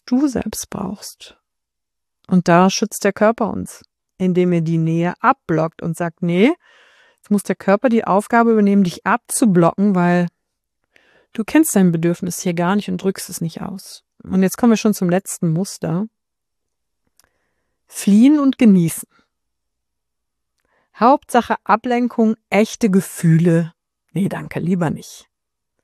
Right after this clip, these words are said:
Wenn du dich oft ablenkst, damit du dich nicht spüren musst, was eigentlich los ist. Ja, das kann durch die verschiedensten Sachen sein. Äh, das kann Arbeit sein, das kann Sport sein,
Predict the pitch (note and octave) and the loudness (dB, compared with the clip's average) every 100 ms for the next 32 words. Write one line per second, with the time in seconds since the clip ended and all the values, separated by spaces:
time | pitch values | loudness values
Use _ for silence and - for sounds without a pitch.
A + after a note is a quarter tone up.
0 | _ _ _ _ _ _ F#3+ A3+ A#3+ A3+ | _ _ _ _ _ _ 4 4 4 2
1 | - - G3+ G3 - F3+ - F3 - - | -2 -6 -6 -6 -6 -6 -6 -8 -8 -10
2 | - - - F3 F3 F3+ F3+ F3 - - | -16 -14 -6 -6 -6 -6 -6 -6 -6 -12
3 | - G#3 A3 F#3+ D#3+ E3 - E3 - F3 | -8 -2 0 0 -2 -6 -10 -12 -6 -4
4 | G3+ G#3 A3 G3+ F3+ D#3+ E3 - - - | 0 -2 -4 -8 -6 -6 -6 -8 -14 -16
5 | - - - - _ _ _ _ _ _ | -16 -16 -20 -20 _ _ _ _ _ _
6 | F#3 F#3+ - G#3 G3+ G#3 - F#3 - G#3+ | -2 -2 0 2 2 0 -2 -2 0 0
7 | A3+ - E3 F3+ - F3+ F#3 F#3+ A3 D#4 | 0 -2 0 0 0 0 2 2 2 -2
8 | - _ _ _ _ _ _ _ F#3+ F3 | -8 _ _ _ _ _ _ _ 2 2
9 | E3+ - - C#4 C4 E3 D#3+ D#3+ - D#3+ | 0 -4 -2 0 2 2 2 0 -2 0
10 | F3+ B3 - D4 - - F3 - E3 D#3 | 0 -4 -4 -6 -6 -4 -4 -4 -6 -2
11 | E3+ A#3 | -2 -4